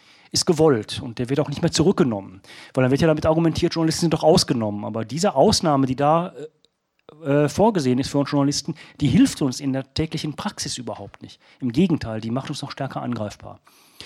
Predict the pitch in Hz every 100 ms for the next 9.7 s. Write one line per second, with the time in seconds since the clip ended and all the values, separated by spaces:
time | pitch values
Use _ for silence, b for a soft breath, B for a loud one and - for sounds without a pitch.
0 | B B B 135 - - 143 160 - 185
1 | 175 165 127 160 214 - B B B B
2 | - 143 135 - - 156 - 156 165 180
3 | - 117 107 - 110 110 107 175 185 165
4 | 170 220 220 214 196 185 - 147 160 165
5 | 151 - 160 160 165 156 143 B B B
6 | B B B - 156 117 143 202 220 220
7 | - 208 170 220 240 233 175 - 156 156
8 | 151 151 - 131 117 120 - 156 190 -
9 | - 185 190 202 233 226